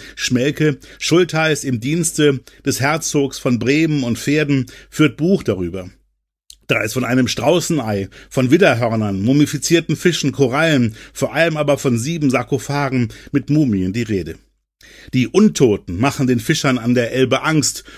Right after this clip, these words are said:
und so vergraben sie die grausigen Fundstücke gleich wieder.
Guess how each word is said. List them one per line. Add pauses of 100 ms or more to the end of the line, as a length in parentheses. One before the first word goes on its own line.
(100)
und
so
vergraben
sie
die
grausigen
Fundstücke
gleich
wieder.